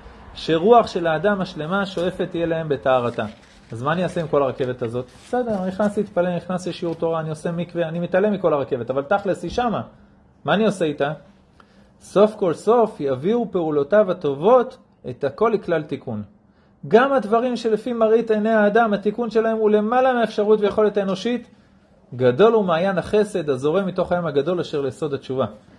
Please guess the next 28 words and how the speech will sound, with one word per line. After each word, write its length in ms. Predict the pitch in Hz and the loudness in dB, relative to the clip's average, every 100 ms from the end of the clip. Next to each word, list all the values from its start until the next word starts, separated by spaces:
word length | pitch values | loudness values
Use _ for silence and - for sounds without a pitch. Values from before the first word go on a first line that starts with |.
| _ - - | _ -20 -14
התשובה 360 | 117 151 170 202 | -8 0 2 2
קדמה 320 | 190 165 180 | 0 -2 0
לעולם, 420 | 165 151 160 160 156 - _ - | 0 0 0 -4 -8 -20 _ -6
והקדוש 480 | 135 143 156 175 160 | -2 0 -2 -2 -2
ברוך 160 | 165 | -2
הוא 100 | 165 | 0
יכול 200 | 143 165 | 0 0
לעשות 280 | 156 - 139 | -2 -4 -8
הכל. 280 | 135 165 131 | -6 -2 -2
ואנחנו 240 | 117 - | -4 -4
רואים 160 | 139 165 | -4 -4
מפסח 360 | 147 160 165 156 | -4 -4 -4 -6
שני 280 | 151 185 | -6 -6
שהקדוש 260 | 196 151 160 | -6 -4 -4
ברוך 160 | 165 - | -2 -2
הוא 80 | |
יכול 220 | 160 180 131 | -2 -2 -2
לחדש 380 | - 160 208 | 0 4 4
דברים 300 | 202 170 190 | 2 -2 0
בתורה, 400 | 180 170 160 196 180 | -2 0 0 0 0
או 60 | |
להמציא 420 | 180 175 160 254 220 | -2 -2 -4 -6 -2
בריאה 260 | 196 208 | 2 2
חדשה, 460 | 202 180 175 214 226 - - - - - | 2 -2 0 0 0 -4 -18 -20 -10 0
או 100 | 190 | 4
להמציא 380 | 202 196 269 | 4 2 2
אותך 260 | 254 - 247 247 | 4 4 2 2
מחדש, 640 | 233 226 208 233 262 - | 4 4 6 4 0 -8